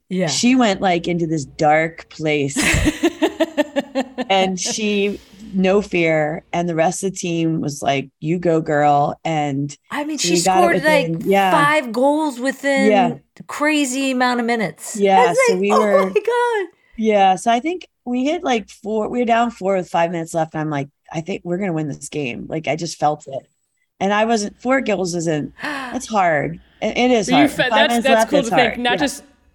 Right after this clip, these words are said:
Speaker 3: "We're gonna have a chance," but, "We're gonna win."
Speaker 2: You know, I thought we were gonna win, and we
Speaker 3: Yeah.
Speaker 2: got, you know, then we tied it.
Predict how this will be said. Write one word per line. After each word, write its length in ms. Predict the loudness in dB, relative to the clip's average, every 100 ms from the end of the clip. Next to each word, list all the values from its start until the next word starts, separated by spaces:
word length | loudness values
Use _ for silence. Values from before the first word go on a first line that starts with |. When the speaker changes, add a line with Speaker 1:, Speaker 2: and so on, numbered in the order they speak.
| _
Speaker 3:
"We're 160 | -6 -2
gonna 160 | -2
have 200 | -2 -4
a 100 | -4 -12 _
chance," 240 | -4 -4 -4
but, 80 |
"We're 140 | -6 -4
gonna 140 | -6
win." 500 | -10 -10 -10 -14 -20 -20 _ _ _ -4
Speaker 2:
You 120 | 0
know, 320 | 4 4 2 0
I 160 | -2
thought 220 | 0 0 0
we 80 |
were 80 | -2
gonna 180 | -2 -6
win, 480 | -4 -2 -2 -4 -6 -4
and 180 | -2
we 100 | -2
Speaker 3:
Yeah. 100 | -2 -2
Speaker 2:
got, 480 | -2 0 -2 -2
you 100 | -4
know, 80 | -4
then 140 | -4 -2
we 360 | -2 -4 -6 -10
tied 460 | -2 0 2 0
it. 360 | -2 0 0